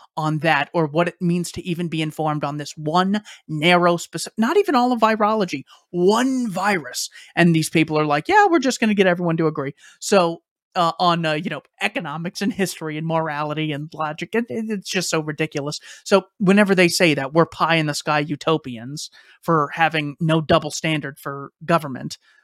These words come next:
well, uh, you are the biggest pie in the sky people. Uh, it's like the ultimate fool's errand. We're gonna get everyone informed. So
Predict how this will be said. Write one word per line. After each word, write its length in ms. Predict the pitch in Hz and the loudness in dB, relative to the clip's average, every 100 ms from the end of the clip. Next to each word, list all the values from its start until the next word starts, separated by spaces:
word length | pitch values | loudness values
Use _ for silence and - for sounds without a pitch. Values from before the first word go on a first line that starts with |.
| _ 208 | _ 4
well, 340 | 202 175 170 175 | 4 4 0 4
uh, 200 | 160 156 | 4 4
you 320 | 175 202 208 | 6 6 6
are 240 | 165 160 156 | 4 4 4
the 100 | 165 | 2
biggest 320 | 165 175 - | 0 0 -4
pie 200 | 165 151 | -2 -2
in 80 | 147 | -2
the 80 | 147 | -6
sky 240 | 156 139 | -4 -4
people. 480 | - 143 123 131 - | -4 -6 -8 -12 -4
Uh, 180 | 151 143 | -2 -2
it's 160 | 156 - | -2 4
like 180 | 175 - | 2 4
the 140 | 175 | 4
ultimate 320 | 160 160 143 | 4 0 -4
fool's 260 | - 147 139 | -4 -6 -6
errand. 220 | 131 135 | -10 -10
We're 80 | 143 | -8
gonna 180 | 151 151 | -8 -6
get 140 | 147 | -8
everyone 480 | 143 151 143 135 143 _ _ _ - | -8 -8 -10 -12 -14 _ _ _ -8
informed. 480 | 156 160 139 143 _ _ | -4 -4 -4 -8 _ _
So 360 | - 196 170 | 0 4 4